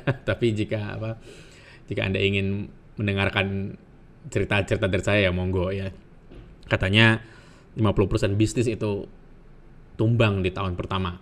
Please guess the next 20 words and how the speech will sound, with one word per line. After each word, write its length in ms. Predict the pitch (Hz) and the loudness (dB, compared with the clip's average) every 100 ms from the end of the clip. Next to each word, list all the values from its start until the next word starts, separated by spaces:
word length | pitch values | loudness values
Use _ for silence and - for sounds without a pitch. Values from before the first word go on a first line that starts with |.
| - - | -18 -10
Jadi 160 | 98 95 | -4 0
lewat 400 | 95 95 - - | 2 0 -2 -4
tahun 240 | 95 90 | -4 -2
pertama 320 | 92 95 92 | -4 -4 -2
aja 160 | 95 98 | 0 0
saya 160 | 107 | -2
sudah 240 | 101 92 87 | -2 -4 -4
alhamdulillah 480 | 98 92 104 95 - | -4 -2 -2 -2 -4
bersyukur 240 | 95 90 | -6 -4
banget, 320 | 92 95 85 92 | -2 -4 -6 -10
ya, 160 | 90 87 | -12 -10
karena 240 | 95 98 | -8 -8
setengahnya 560 | - 98 92 95 92 98 - - - - - - - 120 | -8 -6 -4 -4 -6 -10 -16 -20 -20 -20 -20 -20 -10 -6
bisnis 320 | 95 98 98 | -4 -4 -4
yang 80 | 95 | -2
mulai 240 | 95 104 104 | 0 2 4
bareng 240 | 98 95 | 2 2
saya 320 | 95 95 110 | 2 4 4
itu, 160 | 107 95 | 2 0
eh, 480 | 101 - 95 92 | -4 -4 -6 -6